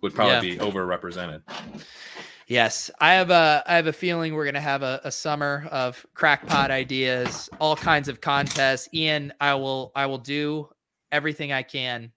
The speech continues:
Speaker 2: as an Underdog influencer to take your ideas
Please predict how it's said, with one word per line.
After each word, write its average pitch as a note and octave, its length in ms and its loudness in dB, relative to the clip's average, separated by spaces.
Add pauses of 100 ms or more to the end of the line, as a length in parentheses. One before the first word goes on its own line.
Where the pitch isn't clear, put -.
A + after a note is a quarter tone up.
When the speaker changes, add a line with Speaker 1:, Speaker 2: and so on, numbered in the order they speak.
(140)
Speaker 2:
as C3 120 -10
an B2+ 60 -12
Underdog B2 400 -2
influencer A#2+ 600 -8
to A2+ 80 -10
take C3 360 -6
your C#3+ 160 2
ideas C3+ 720 -2